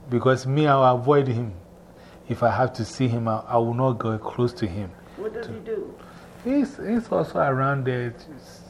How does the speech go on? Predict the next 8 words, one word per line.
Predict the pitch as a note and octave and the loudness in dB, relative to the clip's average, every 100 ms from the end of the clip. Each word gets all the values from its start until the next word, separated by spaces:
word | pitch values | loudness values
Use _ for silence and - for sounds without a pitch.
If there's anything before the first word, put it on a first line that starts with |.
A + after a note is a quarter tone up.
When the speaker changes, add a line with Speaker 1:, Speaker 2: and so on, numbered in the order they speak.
| - | -12
Speaker 1:
uh, | |
Speaker 2:
What | C#3 A#2 A2 - - E3+ D#3 - - - G3 G#3+ | -8 -6 -8 -10 -14 -14 -16 -18 -16 -10 -4 -2
Speaker 1:
teaching | |
Speaker 2:
does | |
he | D#3+ | 0
Speaker 1:
about | C#3+ B2 A#2 | 0 0 0
Speaker 2:
teach? | G#2+ | -2
Speaker 1:
chess. | - A2+ - - | 0 -2 -2 -16